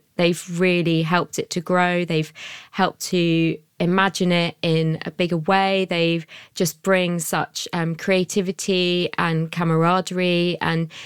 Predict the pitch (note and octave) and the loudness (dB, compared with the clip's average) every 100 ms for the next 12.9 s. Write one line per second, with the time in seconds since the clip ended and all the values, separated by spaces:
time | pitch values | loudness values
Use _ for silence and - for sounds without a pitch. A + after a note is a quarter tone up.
0 | - G#3+ G3+ F#3+ F#3+ G#3 G3+ G3+ G3+ G#3+ | -4 0 4 2 2 2 2 0 -4 -8
1 | _ _ _ _ _ - G3 E3+ G3 F#3+ | _ _ _ _ _ -4 -4 -2 -4 -4
2 | - G3 F#3+ F#3+ F#3 - F#3+ F#3 F#3 _ | -2 0 2 0 -4 -2 0 0 -4 _
3 | - - G3 F#3+ G3 F#3+ - - F#3+ F#3 | -14 -4 0 2 2 0 -2 -2 0 0
4 | F3+ F#3 F3+ - F#3+ F#3 F#3 F3+ F#3+ F#3 | -2 -2 -2 -2 -2 2 2 2 2 2
5 | F#3 F#3 - - - - _ _ - G3+ | 2 0 -4 -20 -20 -20 _ _ -8 -6
6 | - - - - G3 G3 G#3 G3+ G3 F#3+ | -6 -12 -14 -4 -2 0 0 2 2 0
7 | - _ G#3 A#3 A#3 A3 A#3 A#3 B3 B3 | -6 _ -4 -2 0 0 2 2 2 2
8 | A3 A3+ G#3+ A3 _ _ - A3+ A3 A3 | 2 2 0 -6 _ _ 0 2 4 4
9 | A3 A#3+ A#3+ A3+ A3 A3 A#3+ A3 A3 A3 | 2 2 2 4 2 0 -2 -2 0 2
10 | A3+ A3 - - A#3 A3+ A3 A3 A3+ A3 | 0 -2 -8 -6 -2 0 2 4 2 2
11 | A3 A3 A3 G#3+ G#3 G3+ G#3 - G#3 G#3+ | -2 0 0 2 2 2 0 0 2 2
12 | G#3 G3+ A3 G#3 G#3+ G3+ A3+ - | 2 0 0 2 2 0 -4 -4